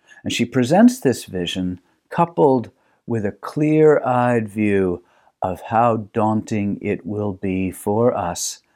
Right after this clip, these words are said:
as a society to get from here across to the other side. "Let us go across to the other side,"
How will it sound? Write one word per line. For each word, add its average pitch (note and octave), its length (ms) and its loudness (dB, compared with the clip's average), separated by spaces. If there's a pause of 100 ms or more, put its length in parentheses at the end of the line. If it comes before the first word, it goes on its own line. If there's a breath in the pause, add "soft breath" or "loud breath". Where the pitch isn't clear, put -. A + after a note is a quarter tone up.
(360)
as G#2+ 220 0
a C3 80 0
society E2 800 -6 (580)
to G2 80 -8
get G#2+ 300 -2
from G#2+ 260 -4
here E2 520 -6 (880)
across G2+ 500 -4
to G2 140 -10
the F2 160 -6
other E2+ 180 -8
side. - 480 -8 (2250 loud breath)
"Let G#2 300 0
us G#2+ 220 -6
go B2 360 0
across A#2 640 0
to - 180 -8
the F#2+ 200 -4
other F#2+ 160 -4
side," - 480 -8